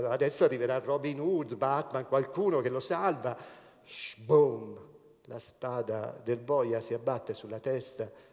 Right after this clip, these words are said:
di Ned Stark e io resto lì e dico, "E ora con chi mi identifico? E ora da che parte vado?" Allora, per i conoscitori di Game of Thrones devo dire che sono recidivo, eh? Perché dopo aver identificato Ned Stark come il mio eroe di riferimento,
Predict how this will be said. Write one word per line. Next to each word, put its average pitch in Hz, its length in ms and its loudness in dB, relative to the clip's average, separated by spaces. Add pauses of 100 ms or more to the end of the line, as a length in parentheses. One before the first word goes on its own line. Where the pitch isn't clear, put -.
di 131 120 -12
Ned 170 140 -6
Stark 160 680 -8
e 151 100 -8
io 202 260 -12
resto 143 300 -10
lì 190 120 -8
e 143 60 -6
dico, 117 280 -12
"E 175 120 -8
ora 240 260 -10 (540)
con 202 180 -12
chi 240 140 -14
mi 233 120 -14
identifico? 117 680 -14 (640)
E 220 120 -16
ora 240 200 -10
da 113 140 -10
che - 120 -10
parte 202 420 -8
vado?" 98 400 -14 (440)
Allora, 135 400 -2
per - 260 -2
i 202 60 -6
conoscitori 185 640 -6
di 139 80 -6
Game 147 240 -6
of 147 120 -10
Thrones 180 500 -4
devo 120 180 0
dire 143 200 -2
che - 100 -8
sono 120 280 -10
recidivo, 110 600 -10
eh? 139 120 -10 (640)
Perché 117 280 -8
dopo 131 380 -4
aver 143 320 -2
identificato 127 760 -4
Ned 143 200 -2
Stark 123 680 -2
come 117 200 -10
il 117 60 -8
mio 127 220 -6
eroe 120 280 2
di 117 100 -8
riferimento, 143 1040 -8